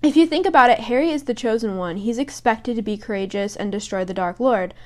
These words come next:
But when you fear something, that often hinders your ability to act. And so Harry's afraid of being afraid, because if he's afraid,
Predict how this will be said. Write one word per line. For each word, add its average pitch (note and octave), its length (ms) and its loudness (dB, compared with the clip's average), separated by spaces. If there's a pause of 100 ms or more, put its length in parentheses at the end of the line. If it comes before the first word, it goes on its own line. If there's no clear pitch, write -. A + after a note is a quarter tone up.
(380)
But C4 260 12
when B3 140 4
you B3 120 4
fear D#4+ 240 0
something, B3 420 0
that A3+ 140 2
often A#3+ 280 0
hinders A3 520 0
your G3+ 220 0
ability G#3 600 0
to - 260 -12
act. - 520 -8 (460)
And A#3+ 180 4
so A#3+ 240 4
Harry's C4 360 2
afraid C4+ 420 4
of G#3 180 -4
being A#3+ 220 2
afraid, E3+ 360 -6
because A3 360 -4
if C4+ 160 2
he's A#3 180 0
afraid, A3 680 2